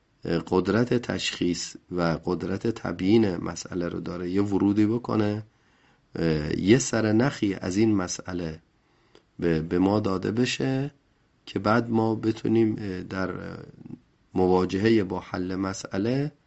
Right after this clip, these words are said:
و مسئله‌ای که می‌فهمیم و نسبت بهش آگاهی پیدا می‌کنیم،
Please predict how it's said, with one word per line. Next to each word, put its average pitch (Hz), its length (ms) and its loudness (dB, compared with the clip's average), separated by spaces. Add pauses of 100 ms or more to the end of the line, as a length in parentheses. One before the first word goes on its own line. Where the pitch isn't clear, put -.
(540)
و 95 100 4
مسئله‌ای 98 560 2
که 107 180 -8
می‌فهمیم 90 720 -4
و 87 160 -6
نسبت 85 460 -8
بهش 90 260 -4
آگاهی 90 380 -2
پیدا 95 340 -6
می‌کنیم، 123 500 -2